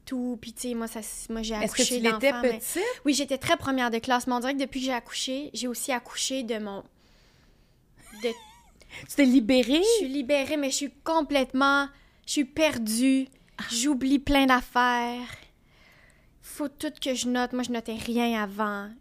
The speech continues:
Speaker 1: J'oublie tout, des choses importantes. Euh, j'oublie plein d'affaires. J'oublie, euh... Je sais même pas, tu sais, l'autre fois, j'ai,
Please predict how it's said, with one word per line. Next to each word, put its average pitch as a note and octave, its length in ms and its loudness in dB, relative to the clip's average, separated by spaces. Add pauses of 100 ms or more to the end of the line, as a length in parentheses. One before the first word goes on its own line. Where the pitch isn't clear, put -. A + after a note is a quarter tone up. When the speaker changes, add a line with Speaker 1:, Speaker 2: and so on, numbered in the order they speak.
Speaker 1:
J'oublie A3 420 -8 (100)
tout, - 120 -14
des A#3+ 120 -4
choses B3+ 240 -4
importantes. A#3 1000 -4
Euh, G3 240 -8 (560)
j'oublie B3+ 360 0
plein B3+ 180 -4
d'affaires. B3+ 340 -4 (380)
J'oublie, A#3 600 -4
euh... G3 440 -4 (380)
Je - 100 -4
sais - 220 0
même A3 160 -4
pas, C4 240 -2
tu - 80 -14
sais, B3 80 -6
l'autre A3 160 -8
fois, C4 100 -4
j'ai, A#3+ 160 -4